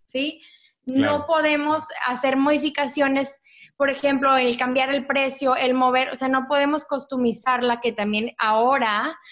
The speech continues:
Speaker 1: en esta etapa de nuestra compañía, a lo mejor quisiéramos hacer pruebas y cambiar diferentes cosas, que ahí nos detiene un poco.
Speaker 2: Claro.
Speaker 1: Entonces, bueno, esa es un poquito la historia de cómo llegamos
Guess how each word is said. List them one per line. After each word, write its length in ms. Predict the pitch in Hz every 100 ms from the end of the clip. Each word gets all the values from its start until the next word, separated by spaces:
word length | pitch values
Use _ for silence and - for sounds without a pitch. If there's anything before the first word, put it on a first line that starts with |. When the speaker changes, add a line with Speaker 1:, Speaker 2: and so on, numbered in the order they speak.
| - -
Speaker 1:
en 200 | 226 240
esta 300 | 240 254 247
etapa 640 | 247 269 254 262 254 254
de 120 | 254 240
nuestra 300 | 226 - 240
compañía, 680 | 262 294 311 320 285 302 - - - _ _ -
a 100 | 254
lo 100 | 247
mejor 340 | 247 247 240
quisiéramos 520 | 262 247 254 247 254
hacer 320 | 262 254 220 220
pruebas 380 | 262 233 240 240
y 100 | 240
cambiar 280 | 208 208 202
diferentes 440 | 226 247 247 269 -
cosas, 360 | 294 285 302 -
que 80 | 240
ahí 300 | 220 214 - -
nos 240 | 240 208
detiene 380 | 202 202 190 185
un 120 | 190
poco. 160 | 190 - _ _ _ _ _ _ - -
Speaker 2:
Claro. 180 | 233 220
Speaker 1:
Entonces, 420 | 254 285 277 294
bueno, 220 | 269 262 254
esa 140 | 294
es 100 | 294
un 140 | 302
poquito 300 | 302 285 285
la 60 | 311
historia 280 | 302 277 294
de 100 | 285
cómo 220 | 269 269
llegamos 640 | 269 262 247 240 240 254